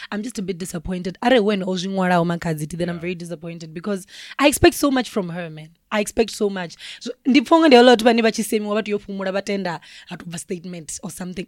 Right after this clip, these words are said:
Speaker 1: She's, she's in that level now. You can't be doing back and forth. Kha Facebook, where's Facebook? Ah,
Speaker 2: Nah,
Speaker 1: my nigga,
Speaker 2: maybe
Speaker 1: no
Speaker 2: I, maybe I
Speaker 1: Facebook.
Speaker 2: say, maybe the team is perfect. It's not her. Let's just end it there. Uri asi ene. It's just someone impersonating her.
Speaker 1: You think so?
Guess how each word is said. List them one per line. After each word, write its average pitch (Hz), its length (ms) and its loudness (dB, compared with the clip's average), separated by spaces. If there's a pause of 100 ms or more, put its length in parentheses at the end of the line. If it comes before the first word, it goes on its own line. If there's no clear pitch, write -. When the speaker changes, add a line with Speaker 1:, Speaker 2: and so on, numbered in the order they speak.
Speaker 1:
She's, 247 340 2 (100)
she's 311 220 6
in 330 140 4
that 233 120 6
level 196 320 2
now. 156 280 -10 (300)
You 320 100 -8
can't - 180 -12
be 339 60 6
doing 285 240 -2
back - 200 -2
and 240 140 -4
forth. 254 160 -8
Kha 440 80 -10
Facebook, 294 460 0
where's 359 260 4
Facebook? 508 720 2 (560)
Ah, 240 260 8
Speaker 2:
Nah, - 20 -2
Speaker 1:
my 226 180 -4
nigga, - 0 -
Speaker 2:
maybe 247 80 -4
Speaker 1:
no 226 100 -4
Speaker 2:
I, - 20 -6
maybe 233 540 -4
I 226 80 0
Speaker 1:
Facebook. - 100 -12
Speaker 2:
say, 147 100 -14
maybe 240 180 -8
the 160 100 -2
team 151 160 -10
is 127 100 -10
perfect. 123 380 -14
It's 107 140 -20
not 113 160 -14
her. 95 180 -20 (400)
Let's 139 160 -10
just 117 180 -10
end 104 140 -16
it 95 160 -20
there. 92 160 -20
Uri 90 160 -20
asi 101 320 -18
ene. 92 240 -20 (760)
It's - 120 -20
just 107 200 -20
someone 104 260 -18
impersonating 98 680 -20
her. 82 160 -20 (320)
Speaker 1:
You 214 160 -2
think 277 200 0
so? 170 280 0